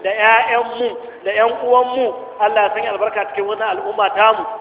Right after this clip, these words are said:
Allah ya raya mu cikin wannan wata, rayuwa kyakkyawa, mu zamanto masu biyayya gare shi, masu komawa ga lamuranmu, da lamuranmu gare shi, masu tuba gare shi, masu kwaɗayin rahamarsa, masu tsoron azabarsa,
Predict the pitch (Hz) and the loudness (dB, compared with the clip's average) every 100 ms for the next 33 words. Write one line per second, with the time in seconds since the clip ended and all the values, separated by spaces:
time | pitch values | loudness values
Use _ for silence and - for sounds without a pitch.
0 | - - 226 214 - 226 214 196 185 170 | -14 0 2 2 2 2 4 4 4 4
1 | 190 240 254 247 202 185 - 247 247 254 | 4 6 8 6 6 2 -2 -6 -6 -4
2 | 254 247 220 190 208 196 170 - - 196 | -4 -4 -4 -2 -2 -2 -4 -6 -2 2
3 | 214 226 226 226 214 - 208 208 208 202 | 4 6 4 2 -2 -4 0 4 4 4
4 | 185 - - - 196 220 226 233 226 226 | 2 -4 -8 -8 -4 -2 -2 -4 -4 -2
5 | 226 196 202 214 220 226 220 202 196 214 | 0 -2 -4 -2 2 4 4 4 4 4
6 | 214 214 - - - - 190 190 - 233 | 4 0 -10 -12 -12 -2 -2 -2 0 2
7 | 240 226 208 220 214 208 220 226 226 220 | 4 2 4 4 2 2 0 0 0 0
8 | 226 - 190 226 240 226 220 196 208 220 | -2 -4 -2 0 0 -2 -2 -4 2 4
9 | 214 - - - - 208 202 196 - 240 | 2 -4 -16 -16 -8 -2 0 -2 -6 -2
10 | 240 240 240 226 226 226 226 - - - | 4 6 6 4 4 4 -2 -8 -14 -14
11 | - 202 202 240 247 220 233 233 226 233 | -2 0 0 -2 0 2 2 4 4 4
12 | 220 - 226 226 226 226 - 202 233 262 | 0 0 2 2 0 -6 0 0 2 2
13 | 214 220 220 214 214 208 180 208 | 2 0 0 0 0 0 -2 2